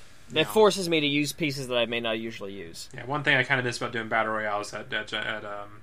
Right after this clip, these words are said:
Speaker 2: Gen Con. Just, you know, there's, hey, there's all these, like, just sets upon sets of stuff or whatever, and it's like, "Here's pieces I'll probably never play again, but, you know, let's play it for this moment."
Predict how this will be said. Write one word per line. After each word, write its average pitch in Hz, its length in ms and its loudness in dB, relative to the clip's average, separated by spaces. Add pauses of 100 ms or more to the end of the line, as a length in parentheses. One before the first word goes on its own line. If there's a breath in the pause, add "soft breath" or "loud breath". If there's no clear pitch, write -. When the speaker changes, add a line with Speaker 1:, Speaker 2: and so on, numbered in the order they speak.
(120)
Speaker 2:
Gen 113 200 0
Con. 107 400 -2
Just, - 260 -8
you 143 100 2
know, 143 60 -8 (260)
there's, 151 160 0
hey, 180 240 4
there's 139 180 2
all 156 120 4
these, 131 300 -4
like, 123 140 -6
just - 280 -4 (560 loud breath)
sets - 540 4
upon 143 220 2
sets 131 320 4
of 127 100 -2
stuff 127 360 4
or 127 60 -2
whatever, 117 440 -2
and 117 100 -6
it's 110 100 -12
like, 110 160 -8
"Here's 123 220 -6
pieces 120 480 -8
I'll 110 80 -8
probably 110 180 -4
never 107 120 -12
play 135 220 0
again, 131 300 0
but, 120 100 -4
you 131 80 -2
know, 151 100 -2
let's 143 160 -10
play 202 300 2
it - 180 -6
for 185 220 -4
this 180 260 -4
moment." 127 360 -6